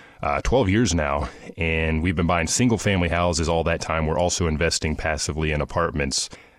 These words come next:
but we're still looking for more houses, right? We've shifted around a little bit, focus here apartments, focus on houses, doing a little of both.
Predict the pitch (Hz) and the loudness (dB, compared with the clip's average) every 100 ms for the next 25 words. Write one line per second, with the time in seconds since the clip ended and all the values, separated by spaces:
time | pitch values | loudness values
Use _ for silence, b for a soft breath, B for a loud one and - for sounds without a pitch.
0 | B 113 156 190 185 165 156 139 123 117 | B 0 2 4 2 2 2 4 4 4
1 | 135 104 69 69 - - - 87 85 - | 4 2 0 -4 -6 -8 -2 0 0 0
2 | 104 - 92 87 87 87 85 85 80 85 | 0 0 2 2 2 2 2 0 0 -2
3 | - 90 - - 87 76 87 85 85 - | 0 -2 0 0 0 -2 0 0 0 0
4 | 90 78 85 82 78 82 82 78 78 71 | -2 0 0 0 -2 0 0 0 -2 0
5 | 85 82 82 73 76 85 78 69 - | 0 0 0 -2 -2 -2 0 -4 -10